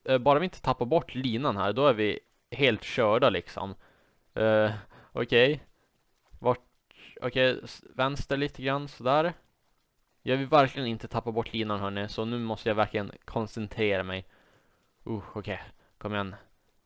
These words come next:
Eh, och jag tror inte heller vi borde stanna och kolla lite grann. Ja, n-, äntligen. Ja, så nu är vi under havet här,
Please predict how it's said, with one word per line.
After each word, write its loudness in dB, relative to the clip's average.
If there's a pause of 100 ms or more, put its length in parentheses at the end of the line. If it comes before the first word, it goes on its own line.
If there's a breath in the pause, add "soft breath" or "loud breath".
(160)
Eh, 0 (760)
och -4
jag -4
tror -6
inte -2
heller 2
vi -2
borde -4
stanna -2
och -6
kolla -2
lite -8
grann. -8 (500 soft breath)
Ja, 0
n-, -10 (180 soft breath)
äntligen. 0 (1000 soft breath)
Ja, 4
så -6
nu 2
är 2
vi 2
under 0
havet 2
här, 2